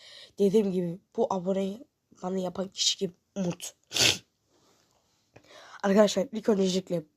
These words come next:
buradaki bütün kısım hepsi benden yeni bir abone kazanacak. Artı diğer yüz kişinin arasında bir çekiliş yapacağım. Ve diğer yüz kişinin arasında çekiliş gelenleri de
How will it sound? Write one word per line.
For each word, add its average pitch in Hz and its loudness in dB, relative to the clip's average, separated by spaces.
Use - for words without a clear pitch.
buradaki 208 2
bütün 190 2
kısım 196 0
hepsi 226 0
benden 208 4
yeni 196 2
bir 233 6
abone 190 6
kazanacak. 180 -4
Artı 185 0
diğer 233 8
yüz 226 0
kişinin - 0
arasında 196 2
bir - -20
çekiliş 185 -4
yapacağım. 190 0
Ve 196 0
diğer 240 6
yüz 233 -2
kişinin - -4
arasında 214 -2
çekiliş 208 -4
gelenleri 202 4
de 294 4